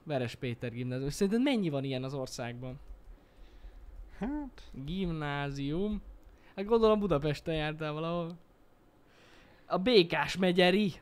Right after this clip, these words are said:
Speaker 1: Ott van! És hol van a Wikipédia? Ott van! Nézd meg!
Speaker 2: Igen.
Speaker 1: Figyelj ide!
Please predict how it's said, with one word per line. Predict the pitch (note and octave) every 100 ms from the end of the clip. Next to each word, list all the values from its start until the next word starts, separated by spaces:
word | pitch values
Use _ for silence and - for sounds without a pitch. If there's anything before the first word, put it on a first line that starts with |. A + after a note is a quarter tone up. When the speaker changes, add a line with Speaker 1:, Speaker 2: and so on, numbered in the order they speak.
| -
Speaker 1:
Ott | C4+ -
van! | F3 G#3 A3 D#3 - - - _ - - - - - - - -
És | - -
hol | - D4
van | C#4
a |
Wikipédia? | C4+ - - B2 A2 -
Ott | G#3 -
van! | D3 C3+ A2+ - - - -
Nézd | C#3 G#3
meg! | A3 F2+
Speaker 2:
Igen. | F2+ F#2+ C3+ F#3+ A3 E3
Speaker 1:
Figyelj | G3+ A#2 A#2
ide! | A2 A2+